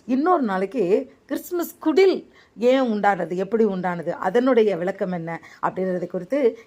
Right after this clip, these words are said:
இன்னொரு வீடியோல பார்ப்போம். பிரியமானவர்களே, இந்த வீடியோ உங்களுக்கு பிடித்திருந்தா, உங்களோட, அ, கிறிஸ்டியன் ஃப்ரெண்ட்ஸுக்கு இதை ஷேர் பண்ணுங்க, கமெண்ட் பண்ணுங்க. உங்க வீட்ல நீங்க கிறிஸ்மஸ் ட்ரீ வைக்கிறீங்களான்னு, யார் யாரெல்லாம் வைக்கிறீங்கன்னு சொல்லி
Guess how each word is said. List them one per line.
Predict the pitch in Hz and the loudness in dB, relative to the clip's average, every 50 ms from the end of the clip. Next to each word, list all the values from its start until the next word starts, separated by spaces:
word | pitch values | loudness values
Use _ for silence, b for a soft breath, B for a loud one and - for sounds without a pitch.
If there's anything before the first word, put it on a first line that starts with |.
| B | B
இன்னொரு | - 208 214 214 220 208 190 165 165 | -6 -2 2 2 4 2 2 0 -2
வீடியோல | 165 165 160 147 165 | -2 -4 -4 -4 -6
பார்ப்போம். | 160 - - - - - 143 - _ _ _ | -8 -10 -12 -12 -12 -14 -16 -16 _ _ _
பிரியமானவர்களே, | - 269 277 254 262 220 190 185 175 170 196 233 240 - - - _ _ _ _ _ _ _ _ _ _ _ _ _ - - _ _ _ b b b b b b b | -8 -6 -4 -4 -4 -4 -4 -6 -6 -4 -2 -2 -2 -2 -4 -10 _ _ _ _ _ _ _ _ _ _ _ _ _ -20 -20 _ _ _ b b b b b b b
இந்த | 233 247 262 269 285 254 | -2 0 2 4 4 4
வீடியோ | 196 180 214 220 220 202 170 151 - - | 4 2 2 2 2 2 0 0 -4 -10
உங்களுக்கு | - 139 180 180 185 185 185 - 202 202 | -12 -8 -6 -4 -4 -4 -6 -6 -8 -6
பிடித்திருந்தா, | 190 - 208 180 180 175 180 185 185 190 b b b b _ _ - - - 170 | -4 -2 -4 -2 -2 -2 0 -2 -2 -4 b b b b _ _ -18 -12 -8 -6
உங்களோட, | 175 165 165 165 165 160 156 156 156 - - - | -4 -4 -2 -2 -2 -2 -2 -4 -4 -6 -6 -8
அ, | - - - - - | -8 -8 -8 -8 -8
கிறிஸ்டியன் | - 240 226 - - 262 262 247 220 | -8 -8 -8 -4 2 4 4 4 4
ஃப்ரெண்ட்ஸுக்கு | - - 190 190 196 226 226 - - 190 - 180 180 170 - B B B B | 2 -2 -2 0 0 0 -2 -4 -6 -8 -4 -4 -4 -4 -6 B B B B
இதை | - 156 170 165 - - | -8 -8 -8 -6 -2 2
ஷேர் | 220 202 214 226 214 | 2 2 2 2 -2
பண்ணுங்க, | - 220 190 185 180 170 175 175 170 - b b b b b - | -4 -4 -4 -4 -4 -2 -2 -4 -4 -6 b b b b b -2
கமெண்ட் | 226 226 240 285 339 349 - | 0 0 2 2 0 0 0
பண்ணுங்க. | 294 - 208 196 175 190 175 | 0 0 0 0 0 0 0
உங்க | - 190 214 240 277 262 302 | 2 2 2 4 4 2 0
வீட்ல | 269 285 285 294 311 302 285 269 - B B B B | -2 -2 -4 -2 -2 -2 -2 -4 -8 B B B B
நீங்க | 202 214 226 226 214 208 | 0 2 2 4 2 2
கிறிஸ்மஸ் | 190 - 226 220 - - 240 247 240 - _ - | 2 0 -4 -4 -2 -2 -2 -2 -4 -6 _ 0
ட்ரீ | 277 | 2
வைக்கிறீங்களான்னு, | 294 311 285 220 208 - - - 208 190 190 185 190 196 170 | 2 4 2 2 0 0 0 0 0 2 0 0 0 0 -2
யார் | 156 160 175 196 208 | -2 0 0 2 4
யாரெல்லாம் | 226 233 226 220 214 254 262 254 | 4 2 2 2 0 0 0 0
வைக்கிறீங்கன்னு | 208 175 - 233 214 214 208 202 185 180 | 0 -2 -2 -2 0 0 0 0 -2 -2
சொல்லி | - 208 208 226 208 180 226 226 | -2 -2 2 2 4 4 2 0